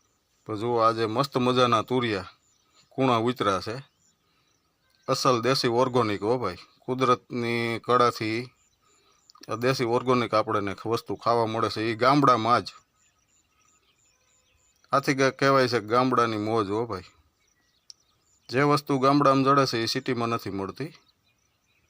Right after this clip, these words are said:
અને એકદમ મસ્ત કૂણા, કૂણા ઘેવર જેવા.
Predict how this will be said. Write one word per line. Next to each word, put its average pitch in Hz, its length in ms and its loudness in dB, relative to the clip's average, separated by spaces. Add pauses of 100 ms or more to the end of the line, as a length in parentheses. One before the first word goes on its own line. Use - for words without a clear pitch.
(1300)
અને 117 600 -4 (500)
એકદમ 131 380 2
મસ્ત 120 380 -2 (560)
કૂણા, 131 400 2 (2250)
કૂણા 120 240 -4
ઘેવર 123 360 4
જેવા. 95 300 -6